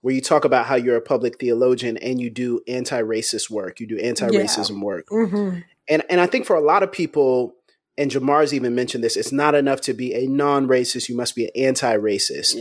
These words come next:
Speaker 2: Yeah.
Speaker 1: I agree with that. There's a difference between being an anti-racist aspirationally, which is what most of us are doing.
Speaker 2: Mm.
Speaker 1: We are aspiring to be anti-racist.
Speaker 2: Mm-hmm, mm-hmm.
Speaker 1: And being an anti-racist, which is how you're referring to it, is vocationally.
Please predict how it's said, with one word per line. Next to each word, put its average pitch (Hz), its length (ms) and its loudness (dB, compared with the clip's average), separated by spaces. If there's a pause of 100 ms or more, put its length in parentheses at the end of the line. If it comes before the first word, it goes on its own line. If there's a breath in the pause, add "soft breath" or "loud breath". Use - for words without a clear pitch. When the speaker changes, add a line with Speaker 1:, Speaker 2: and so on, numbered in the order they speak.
(140)
Speaker 2:
Yeah. 156 60 4
Speaker 1:
I 151 60 4
agree 143 240 2
with 175 200 2
that. 107 280 -2 (680 soft breath)
There's 147 180 2
a 147 100 2
difference 240 360 2
between 143 600 2 (180)
being 151 380 4
an 131 160 -4
anti-racist 135 840 2
aspirationally, 135 840 0
which 113 180 -8
is 123 120 -6
what 127 200 -2
most 139 280 2
of 135 80 6
us 127 160 4
are 117 80 2
doing. 92 360 -4 (240 loud breath)
Speaker 2:
Mm. 208 140 0
Speaker 1:
We 147 80 4
are 120 80 0
aspiring 143 720 2
to 131 100 -10
be 113 160 -6
anti-racist. 120 800 0
Speaker 2:
Mm-hmm, 180 240 -2
mm-hmm. 170 280 -2 (140)
Speaker 1:
And 147 320 0
being 160 380 4
an 143 120 -4
anti-racist, 143 960 0 (100)
which 127 520 0
is 139 140 0
how 135 160 2
you're 131 280 4
referring 135 360 2
to 127 120 0
it, - 80 0
is 123 140 -2
vocationally. 110 880 2